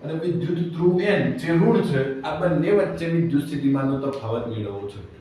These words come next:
તો અહીંયા આપણે લખીએ છીએ કે વિદ્યુત ધ્રુવ P અને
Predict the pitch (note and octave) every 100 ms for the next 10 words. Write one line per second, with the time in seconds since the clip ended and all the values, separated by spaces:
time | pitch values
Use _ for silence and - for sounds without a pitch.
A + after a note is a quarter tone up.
0 | - - - - - - - E3 F#3 G#3
1 | - - - - - - - - - -
2 | - - - - - C#3 C#3 F3+ F#3+ F#3
3 | G#3+ - D3 - - - - - - -
4 | - D#3+ D3+ E3+ D#3 - F3+ G#3+ - E3+
5 | F#3+ - - G3+ B2+ - - - - -
6 | - - - - - - - - - -
7 | - - - - - - - - - -
8 | - - - - - - F3+ F3 - -